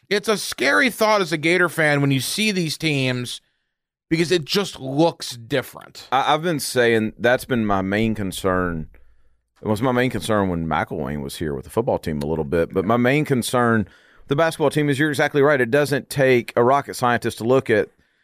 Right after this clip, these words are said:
Speaker 2: a guy that comes in Florida and look at him two or three years later, and he doesn't look a whole lot different. And then you go and you look at Tennessee. Like, that's the one that popped out of me is when they were playing Tennessee.
Speaker 1: Mm-hmm.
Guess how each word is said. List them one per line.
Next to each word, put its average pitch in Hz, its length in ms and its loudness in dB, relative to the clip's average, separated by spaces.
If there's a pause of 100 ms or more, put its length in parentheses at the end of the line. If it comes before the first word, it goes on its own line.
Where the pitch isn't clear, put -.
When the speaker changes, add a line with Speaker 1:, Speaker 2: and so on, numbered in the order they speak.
(600)
Speaker 2:
a 135 60 0
guy 151 220 4
that 143 120 -6
comes 156 220 -2
in 127 120 0
Florida 147 360 2
and 123 100 4
look 131 160 2
at 127 60 2
him 123 180 2
two 139 180 2
or 131 100 6
three 123 200 0
years 113 260 4
later, 123 220 4
and 110 80 2
he 110 80 2
doesn't 123 340 2
look 120 220 2
a 92 160 4
whole 117 220 2
lot 113 260 2
different. 123 360 0
And 107 120 0
then 107 120 4
you 131 100 4
go 123 240 4
and 110 100 2
you 120 80 2
look 117 140 -2
at - 100 -8
Tennessee. 113 760 -2
Like, 113 160 0
that's 160 240 2
the 123 100 0
one 110 300 2
that 92 320 -2
popped 113 260 0
out 104 160 4
of 92 60 -2
me 117 180 2
is 107 100 2
when 104 80 -4
they 104 60 2
were 98 80 2
playing 104 220 0
Tennessee. 110 540 -2
Speaker 1:
Mm-hmm. 101 160 -8